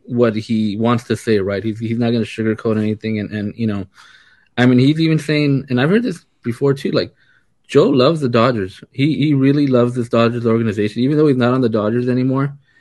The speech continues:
You know, he still speaks really highly of them. He, I, he, I've heard him say, you know, "Dodgers are the best fans." He just said it there. "Dodgers are the best organization." So Joe, Joe keeps it real, and, and he's, you know, he's a real, true, uh, Angelino.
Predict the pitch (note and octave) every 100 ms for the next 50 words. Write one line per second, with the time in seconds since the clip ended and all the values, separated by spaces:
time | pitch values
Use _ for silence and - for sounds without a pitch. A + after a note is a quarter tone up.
0 | _ _ - A#2 G#2+ A#2 A#2 B2 A#2 -
1 | A2 G2+ G2+ G#2 G#2+ A2+ A2+ G2+ G#2 G#2
2 | G2+ G2 G2 G#2+ - F#2 G#2 G2 - G#2+
3 | G2+ - G#2+ G2+ G#2+ F#2 F#2+ G2 G#2 G#2+
4 | G#2 G2 G#2 G2+ A2+ A#2+ A2+ A2 G2+ -
5 | G2+ E2+ A2+ G2+ - _ _ _ _ -
6 | G#2 G2+ G#2 G2+ G2+ F#2+ F#2+ F#2 F#2 G2
7 | F#2+ F#2 F#2 - F#2 - F2+ D#2+ _ _
8 | _ _ - A#2 C3+ B2+ C#3+ C#3 D#3 -
9 | A2+ A#2+ A2 G2 F#2+ G2+ G#2+ G#2 G#2+ F#2+
10 | F#2 G#2 G#2+ G#2 G#2+ F#2+ - _ _ _
11 | _ - - A#2+ A#2 F2+ G#2 G2 G#2+ F#2
12 | - G2 F2+